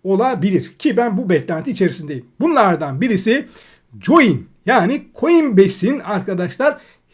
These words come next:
hissesi. Neden Coinbase'in hissesi iki bin yirmi dört yılında çok yükselecek? Bir arkadaşlar Binance borsası Amerika'dan çekiliyor. Coinbase borsası da şu anda Amerika'daki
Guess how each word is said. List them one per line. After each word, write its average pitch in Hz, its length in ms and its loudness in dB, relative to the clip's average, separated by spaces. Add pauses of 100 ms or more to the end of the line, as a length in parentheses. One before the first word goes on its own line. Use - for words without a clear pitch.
hissesi. 185 520 0 (220)
Neden 339 400 2
Coinbase'in 220 520 0
hissesi 185 500 0
iki 175 300 -6
bin 185 60 0
yirmi 170 260 0
dört 175 180 -2
yılında 175 400 -2 (280)
çok - 280 2
yükselecek? 180 640 -2 (400)
Bir 226 380 4
arkadaşlar 165 760 -8 (580)
Binance 254 380 2 (160)
borsası 208 600 -4
Amerika'dan 233 760 -4
çekiliyor. 190 520 -8 (460)
Coinbase 269 600 2
borsası 185 440 -2
da 202 100 -6
şu 269 200 -6
anda 180 260 -2
Amerika'daki 196 800 -4